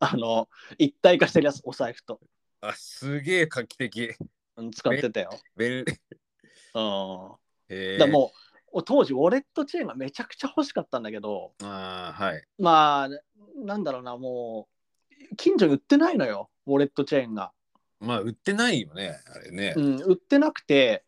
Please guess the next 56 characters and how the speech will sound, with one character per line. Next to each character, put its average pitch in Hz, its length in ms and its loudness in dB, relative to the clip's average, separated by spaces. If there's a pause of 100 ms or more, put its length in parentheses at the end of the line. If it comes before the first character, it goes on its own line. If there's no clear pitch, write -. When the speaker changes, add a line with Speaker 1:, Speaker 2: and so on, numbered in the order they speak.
Speaker 2:
は 104 100 4
い。 82 100 -8
Speaker 1:
い 139 40 0
や、 131 80 2
こ 143 120 0
れ 135 80 4
で 147 120 4
も 143 200 2
ど 262 260 4
う 330 60 4
し 330 60 -2
て 440 100 4
も 190 160 2
欲 165 120 -4
し 202 160 -2
い 160 40 0
な 120 120 -2
と - 80 -12
思 117 120 -8
っ - 60 -16
て、 113 120 -8
な 117 80 -8
ん 104 40 -14
か 104 80 -6
雑 - 200 -2
誌 - 220 -8
と 139 100 4
か 127 100 8
で 113 60 2
も 110 100 -4
見 139 180 4
る 123 120 6
し、 - 340 -14 (120)
Speaker 2:
は 113 80 6
い。 - 40 6
は 85 60 -2
い。 - 100 -18 (460)
Speaker 1:
な 120 100 -8
ん 120 120 -8
か - 100 -12
か - 180 -10
っ - 20 -14
こ 160 120 6
い 135 40 8
い - 20 8
ウ 120 40 6
ォ 123 60 8
レ 127 60 0
ッ - 20 -16
ト 139 100 -4
チ - 80 0
ェ 127 60 6
ー - 20 0
ン - 0 -
い - 20 -4
っ - 40 -20